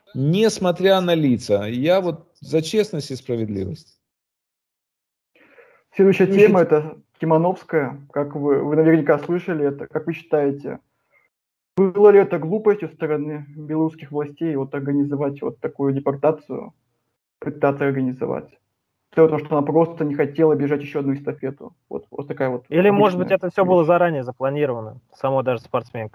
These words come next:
Speaker 3: как вариант?
Speaker 1: Трудно сказать, было ли запланировано или нет, я этого просто не знаю. Но если, э, белорусы могут, режим Беларуси, я не хочу сказать белорусы, могут самолёт с Протасевичем посадить,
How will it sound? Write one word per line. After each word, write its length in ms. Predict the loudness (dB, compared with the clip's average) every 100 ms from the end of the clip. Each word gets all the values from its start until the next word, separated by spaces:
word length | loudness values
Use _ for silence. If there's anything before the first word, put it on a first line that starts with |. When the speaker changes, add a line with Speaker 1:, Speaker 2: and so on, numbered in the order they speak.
| -12
Speaker 3:
как 80 | -8
вариант? 300 | -6 -6 -4
Speaker 1:
Трудно 320 | 0 0 0
сказать, 580 | 0 2 4 4 2 0 -6
было 220 | -2 2 2
ли 120 | 2
запланировано 800 | -2 -4 -4 -2 -2 -2 0 0
или 140 | 0 0
нет, 280 | -2 -2
я 160 | 2 2
этого 220 | 4 0
просто 360 | 0 -2 -2 -4
не 140 | -2
знаю. 460 | -2 0 2 2 2
Но 200 | 0 -2
если, 640 | 0 0 0 0 2 2
э, 640 | -2 -8 -4 0 0 0 0
белорусы 720 | -2 2 4 4 2 0 -2
могут, 500 | 0 2 0 -2 -8
режим 580 | -4 0 0 0 0
Беларуси, 520 | 2 2 4 2 -2 -4
я 160 | -2
не 100 | -2
хочу 260 | -6 -4 -6
сказать 260 | 2 2 4
белорусы, 580 | 4 4 2 -4 -10 -12 _ _ _ _
могут 500 | 0 2 4 2 -2
самолёт 640 | -2 0 2 4 4 2
с 80 | -2
Протасевичем 920 | 0 0 2 -2 0 -2 -2 -2 -4
посадить, 720 | 0 2 2 2 0 -2 -8